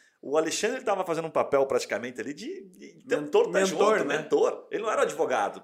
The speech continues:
Speaker 1: apenas advogado. Esse cara não vai ter dificuldade pra saber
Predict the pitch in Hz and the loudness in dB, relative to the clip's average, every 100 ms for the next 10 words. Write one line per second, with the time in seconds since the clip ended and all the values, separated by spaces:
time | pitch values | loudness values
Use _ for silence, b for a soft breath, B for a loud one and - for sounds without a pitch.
0 | - 101 - 151 117 107 107 92 - B | -12 -8 -4 -2 -2 -2 -2 -2 -4 B
1 | B 247 - - 202 220 220 330 220 233 | B -2 -2 -2 0 0 0 -4 -4 -6
2 | 151 - 127 120 110 98 - 95 101 95 | -8 -10 -12 -6 -4 -4 -6 -8 -8 -8
3 | 117 - _ | -10 -10 _